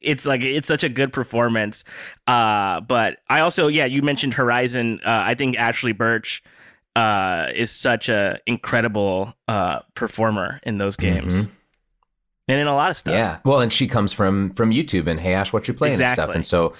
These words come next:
Speaker 2: having that comfortability to be like, when you are, when you are doing a voice, you are not just, you're not just channeling it into your voice. You're also acting as much as you can, uh, physically. That's where,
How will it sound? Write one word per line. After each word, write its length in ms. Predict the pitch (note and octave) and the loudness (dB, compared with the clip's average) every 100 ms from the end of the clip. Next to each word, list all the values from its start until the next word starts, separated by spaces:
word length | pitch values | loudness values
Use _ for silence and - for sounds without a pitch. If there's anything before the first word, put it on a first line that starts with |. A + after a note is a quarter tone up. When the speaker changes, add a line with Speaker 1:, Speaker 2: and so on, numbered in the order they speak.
| - - | -16 -10
Speaker 2:
having 320 | - A#2 A2+ G#2+ | 0 2 4 2
that 180 | G#2 | 0
comfortability 800 | - A2 - A2 G2 F#2+ F2+ F2+ - | 0 -2 0 0 2 2 2 0 -2
to 100 | F2+ | -4
be 160 | C#2+ E2+ | 0 0
like, 320 | E2 D#2+ - _ _ | 2 0 -4 _ _
when 260 | F2+ B2 C3+ | 2 4 4
you 180 | A#2+ | 4
are, 280 | A2 G2+ F2 - | 4 4 0 -4
when 240 | G2+ C3 | 0 4
you 100 | A#2+ | 4
are 60 | G2 | 4
doing 340 | F2 G2 G#2+ | 4 2 4
a 40 | F#2 | 2
voice, 340 | E2+ G2 - | 2 2 2
you 80 | F#2+ | 0
are 40 | |
not 220 | F2 F#2+ - | 2 0 0
just, 460 | G2+ G2 - - - _ | 2 2 0 -10 -20 _
you're 100 | D#2+ | 2
not 180 | F#2+ F#2+ | 2 2
just 280 | - - - | 0 -2 -2
channeling 480 | - G2 F2+ E2+ E2 | 0 0 2 0 -2
it 120 | E2 | -4
into 280 | F#2 F2 F2+ | -4 -2 0
your 120 | D#2+ | 2
voice. 360 | A2+ A#2+ F2+ - - - | 2 2 0 -4 -16 -2
You're 200 | - - | 0 2
also 320 | G2+ F#2 F#2 | 2 2 0
acting 520 | D#2 D#2 - D#2 D2 D2 | -2 -4 -4 -2 -2 0
as 160 | D2+ | 0
much 180 | E2+ D2+ | 2 0
as 120 | D2+ | 0
you 80 | D2 | 0
can, 360 | D2 D#2 D2+ C#2+ | 0 2 2 2
uh, 160 | C#2+ C#2+ | 0 0
physically. 520 | - E2 D#2 D2+ D2 | -2 -2 -2 0 0
That's 240 | D#2+ - | 0 0
where, 300 | E2 E2 D#2 | 2 2 2